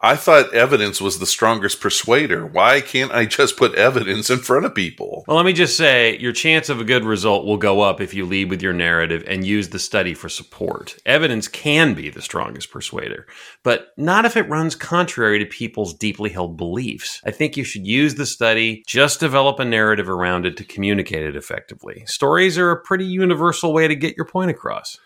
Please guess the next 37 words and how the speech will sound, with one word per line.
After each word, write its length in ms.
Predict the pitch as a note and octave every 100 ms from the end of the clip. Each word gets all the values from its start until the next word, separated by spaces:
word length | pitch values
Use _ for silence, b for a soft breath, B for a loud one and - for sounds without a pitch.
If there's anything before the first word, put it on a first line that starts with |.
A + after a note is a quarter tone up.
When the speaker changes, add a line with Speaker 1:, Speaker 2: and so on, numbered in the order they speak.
| -
Speaker 1:
That's 300 | A2 D#3 -
hard 400 | - G#3+ D#3 G#2+
with 160 | A2+
all 100 | C#3
the 80 | C3
complicated 600 | C#3 C3+ C3+ - B2+ F#2
science. 800 | - F3+ D#3+ E2+ A1 - - - -
If 260 | G#2+ -
you 280 | C#3 E3 D#3+
and 120 | C#3
I 400 | C3+ C3+ G#2 G2
were 400 | G#2 G2 G2 G2+ G2+
in 300 | - G#2+ G#2
a 240 | G2+ F2 E2 -
case 160 | D3 C#3+
strategy 500 | - A#2+ B2+ G2 F#2+
session 420 | - F2+ - F2+
together, 520 | E2 E2+ D#2+ D#2 D#2+ B B B -
and 300 | G#2+ G#2+ G#2
we 100 | G#2
were 200 | G2 G#2
working 340 | C#3 C#3+ C3+
on 440 | A2 F#2+ F#2 F#2
proving 420 | F2 C3+ C3 A#2+ G#2
that 120 | F#2
there 140 | F#2
wasn't 480 | E2 G2+ A2+ C#3 A2+
a 60 | G2
link 320 | G2 G#2+ -
between 320 | G2 - F#2
autism 600 | D#2+ F2+ F#2+ G#2 G2 G2
and 120 | F#2
the 140 | F2+ D#2
M 120 | F2+
M 160 | E2
R 160 | G2+ D3
vaccine, 640 | A2+ E2 - F2 D#2 D2